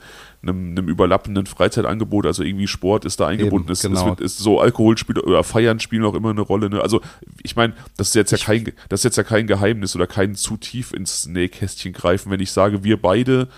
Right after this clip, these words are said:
Speaker 1: hatten während unserer Studienzeit auch Partnerinnen aus dem Uni-Kontext. Also das ist ja schon mal auch ein gutes, also das bestätigt ja diese, diese Hypothese total.
Speaker 2: Also ich sag mal so, man hat, das ist ja das Schöne am Studieren, die Möglichkeiten,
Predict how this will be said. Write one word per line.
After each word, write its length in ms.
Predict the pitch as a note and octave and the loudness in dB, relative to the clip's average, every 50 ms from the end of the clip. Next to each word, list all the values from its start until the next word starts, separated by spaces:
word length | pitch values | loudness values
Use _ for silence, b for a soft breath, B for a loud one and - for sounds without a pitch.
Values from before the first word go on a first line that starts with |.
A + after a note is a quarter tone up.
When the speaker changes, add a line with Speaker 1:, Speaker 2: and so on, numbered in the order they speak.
| B B B B B B B | B B B B B B B
Speaker 1:
hatten 380 | - F2+ G#2+ - - A#2+ G#2 F#2+ | -4 -4 -4 -2 -6 -8 -4 0
während 300 | G2 G#2+ A2 G#2+ G2+ - | 2 4 4 2 0 -2
unserer 260 | - A2 - - G2+ | -6 -4 -2 -2 -2
Studienzeit 640 | G2 - - A2 A2 A2+ A#2 G#2+ - - G2 - - | -2 -2 -4 -4 -2 -4 -4 -4 -2 -2 -2 0 0
auch 220 | - - - - - - _ _ _ _ _ _ _ _ _ | 0 0 0 -2 -10 -20 _ _ _ _ _ _ _ _ _
Partnerinnen 560 | - A2 G#2 A2 - A2 G2+ G2 G2+ G2+ F#2+ | 0 0 2 0 0 0 0 0 0 0 0
aus 160 | C#2 E2 G2+ - | 0 0 0 -2
dem 140 | - G#2 | -4 -4
Uni-Kontext. 680 | F2+ G#2 A2 G2 - - F2 F2+ F2+ - F2+ E2+ - - | -2 -2 -2 -4 -2 -4 -4 -4 -4 -6 -6 -6 -4 -2
Also 160 | C2+ F2+ F#2+ | -2 -2 0
das 120 | F#2 - - | -2 -2 0
ist 60 | - | 2
ja 120 | G#2+ F2+ | 2 2
schon 140 | - - G#2+ | 2 4 4
mal 40 | F2 | 4
auch 100 | F2+ G#2 | 4 4
ein 100 | G#2 G2 | 0 -2
gutes, 360 | G#2 G#2 - E2 - - B B B B | -4 -6 -8 -8 -10 -10 B B B B
also 160 | G#2 G2 G2 B B | 0 0 0 B B
das 140 | B G#2+ G2 | B -6 -4
bestätigt 480 | - A2+ G#2+ - A2+ A2+ A2 G2+ - - | -2 -4 0 2 2 2 2 0 0 0
ja 60 | F#2 | 0
diese, 200 | F#2 F#2 F2+ F#2 | 0 0 -2 -2
diese 240 | F2 G2+ F#2+ E2 F#2 | -4 -6 -4 -2 -2
Hypothese 520 | G2+ G2 - E2 - - F#2 F#2 F2+ F2+ | -2 -2 -4 -6 -4 -4 -4 -4 -4 -8
total. 380 | - F2 - - F2 E2+ F2+ F2+ - _ _ _ _ _ _ - - | -10 -10 -8 -6 -6 -6 -6 -8 -12 _ _ _ _ _ _ -10 -2
Speaker 2:
Also 240 | - A2+ G#2+ G2 G#2+ | 0 0 2 2 2
ich 160 | G#2+ G2+ - | 0 0 0
sag 180 | - A#2 A#2 - | 0 0 2 2
mal 160 | A2+ G#2 G2+ | 2 2 2
so, 140 | F#2+ G#2 G2 | 0 0 0
man 240 | G2 F#2+ F#2 G2+ | 0 0 0 0
hat, 320 | A#2 C3 B2+ - - - - - | 0 -2 -2 -4 -10 -16 -12 -6
das 160 | B2 A2+ A2 B2+ | -4 -4 -2 -4
ist 120 | B2+ - | -2 -2
ja 80 | A#2 G2+ | -2 -2
das 160 | G2 G2+ - | -2 -4 -4
Schöne 360 | - - B2 C3+ C#3+ C3+ B2 | -2 -2 0 0 0 0 -2
am 320 | - A#2+ B2 A#2 A#2 A#2 | -2 -2 -2 -2 -2 -4
Studieren, 580 | G#2+ - - - A2+ G#2 A2 A2+ A2 G#2+ A2 A2 b b b b b b b b b - | -8 -8 -8 -8 -6 -4 -2 -2 -2 -2 -2 -4 b b b b b b b b b -4
die 80 | - G2+ | 0 2
Möglichkeiten, 1000 | G2+ G#2 A2 A2+ - - - - A#2+ A2 A2 A2 - - G2+ G2 G2 G2 - | 4 4 2 2 0 -6 -2 0 0 0 0 -2 -4 -4 -4 -4 -4 -6 -8